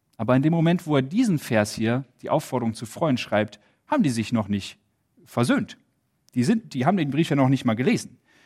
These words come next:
Der Konflikt ist noch nicht gelöst. Und in diesen offenen Konflikt hinein sagt er, "Freut euch, was auch immer geschieht." Der christliche Glaube muss also ein Geheimnis haben, wie es in jeder Situation angemessen sein kann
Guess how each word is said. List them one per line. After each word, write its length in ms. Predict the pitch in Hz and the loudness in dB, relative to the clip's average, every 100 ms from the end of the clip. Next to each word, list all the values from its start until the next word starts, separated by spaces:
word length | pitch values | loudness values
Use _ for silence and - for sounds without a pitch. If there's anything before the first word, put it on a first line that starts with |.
| _ - | _ -8
Der 80 | |
Konflikt 400 | - 175 - 247 | -4 -2 -2 -4
ist 120 | 185 185 | -4 -4
noch 140 | 151 | 2
nicht 240 | 190 254 | 2 2
gelöst. 420 | - 185 117 - - | -2 0 0 -2 -6
Und 120 | 143 | -4
in 120 | 175 | -2
diesen 280 | 185 233 208 | 0 0 0
offenen 320 | 220 - 196 | -2 0 -2
Konflikt 420 | 170 156 - 202 | -2 -2 -2 -2
hinein 300 | 151 156 170 | 0 2 4
sagt 260 | 127 117 117 | 2 0 2
er, 200 | 143 185 _ _ _ _ | 0 0 _ _ _ _
"Freut 420 | - - 262 - | -18 0 0 2
euch, 380 | 135 135 - - _ _ _ _ _ - | -2 -2 -6 -16 _ _ _ _ _ -2
was 360 | 240 - - | -2 -2 -8
auch 140 | 123 - | -8 0
immer 400 | 151 151 147 147 | 2 4 4 0
geschieht." 400 | 151 - - - - _ _ _ _ _ _ _ _ _ _ - | -6 -6 -8 -10 -20 _ _ _ _ _ _ _ _ _ _ -10
Der 80 | 127 | -4
christliche 440 | 185 180 202 196 | -2 -2 -4 -4
Glaube 280 | 165 156 147 | 0 2 4
muss 280 | 156 247 - | 4 2 2
also 260 | 196 185 | 0 0
ein 160 | 175 156 | -2 0
Geheimnis 520 | 156 170 311 180 - | 0 0 0 0 0
haben, 340 | 92 98 123 - _ _ _ - | 0 2 0 -4 _ _ _ -4
wie 120 | 226 | -2
es 120 | - | -2
in 280 | - 131 120 | -2 -2 -2
jeder 360 | 202 240 233 - _ | -4 -2 -2 -4 _
Situation 640 | 143 - 127 - 156 156 _ - | -8 -4 -4 -2 -2 -4 _ 0
angemessen 600 | 269 269 185 120 - 104 | 2 4 4 2 0 0
sein 260 | 101 101 | 0 -2
kann 320 | - 110 202 | 0 0 0